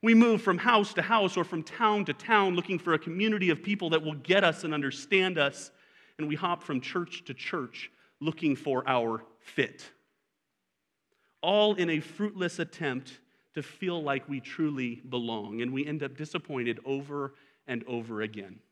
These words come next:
This morning, I would submit to you that there is only one way, only one place that is designed by God to fulfill that longing in our hearts,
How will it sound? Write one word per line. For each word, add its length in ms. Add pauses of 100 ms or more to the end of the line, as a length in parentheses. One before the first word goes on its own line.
(1300)
This 160
morning, 300
I 100
would 160
submit 300
to 80
you 140
that 140
there 140
is 120
only 300
one 320
way, 380 (640)
only 480
one 360
place 640
that 120
is 120
designed 920
by 420 (100)
God 500 (440)
to 100
fulfill 640
that 280
longing 640
in 100
our 160
hearts, 460